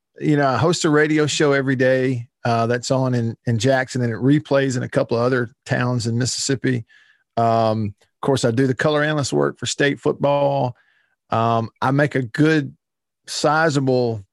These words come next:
you know, maybe not a majority, but a, a large portion of my living doing video production projects and different kinds of things that I've kinda gotten into. <laughs> So,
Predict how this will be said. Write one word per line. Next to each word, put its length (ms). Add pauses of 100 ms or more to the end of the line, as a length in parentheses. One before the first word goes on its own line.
(320)
you 80
know, 200
maybe 280
not 180
a 20
majority, 520
but 180
a, 200
a 120
large 460
portion 340
of 60
my 100
living 420
doing 240
video 300
production 640
projects 560
and 100
different 220
kinds 180
of 60
things 340
that 80
I've 120
kinda 200
gotten 320
into. 320
<laughs> 0
So, 260